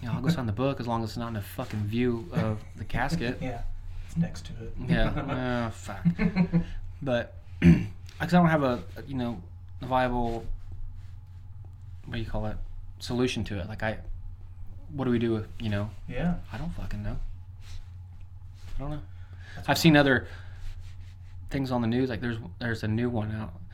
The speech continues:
Speaker 1: I think it's on channel, that, that Vice channel.
Speaker 2: Yeah.
Speaker 1: So now there's a new one where you put the body in this tank, and it's called, uh, burial by water.
Speaker 2: Okay.
Speaker 1: But basically, they heat the, they put this other chemical in there, and they heat the water up, and basically just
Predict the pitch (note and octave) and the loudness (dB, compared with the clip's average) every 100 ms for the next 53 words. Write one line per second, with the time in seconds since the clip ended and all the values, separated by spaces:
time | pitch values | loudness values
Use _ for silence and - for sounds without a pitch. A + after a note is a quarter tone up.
0 | - - - - B2 A2+ G2+ F2+ A2+ G2+ | -12 -14 -12 -8 -4 -2 -2 0 0 -2
1 | F2 G2 - G#2 F2+ G2+ G#2+ - B2+ B2+ | -4 -6 -6 -6 -2 -2 -2 -4 -4 -4
2 | B2+ - C3+ - - - - - - - | -6 -8 -6 -6 -6 -8 -10 -12 -10 -2
3 | A2 A#2 A2+ G#2 A#2 A#2+ G#2+ G#2 G#2 - | 0 2 4 4 4 4 2 0 0 0
4 | - F2+ G#2+ A2+ A2+ - - - - - | 0 0 2 2 2 0 -2 -4 -6 -8
5 | - - - B2+ G#2+ F#2+ - - - - | -10 -8 -4 0 0 -4 -8 -8 -6 -8
6 | - - - - - - - - - - | -8 -8 -8 -10 -10 -12 -12 -14 -14 -12
7 | - - - G#2 F#2+ F2+ - - - - | -8 -8 -4 -4 -4 -10 -14 -14 -12 -12
8 | - - G2+ F#2 G2 - - A#2 A#2+ A2+ | -8 -4 -4 -4 -6 -6 -2 -2 0 -2
9 | G#2 G#2 G#2+ A#2 C#3 - - - - - | -2 2 4 4 0 -6 -8 -10 -10 -6
10 | D#3+ E3 E3+ - - - A2 A#2 - A2 | -4 0 -2 -2 -8 -8 -4 -2 -2 -4
11 | G#2 B2+ A#2+ A#2 A2+ C#3 B2+ A#2 B2+ B2 | -4 -4 -4 -4 -4 -4 -4 -2 0 2
12 | B2+ A#2 A2+ A#2 A2+ A2+ A2 G#2+ G#2+ A2+ | 0 -2 -2 -2 0 0 -2 -2 -2 0
13 | A2+ A2 G#2+ G#2+ G#2+ - G#2 A#2+ - A2+ | 2 2 2 2 0 -2 -2 -2 -2 -2
14 | G#2 G#2+ - | 0 -2 -6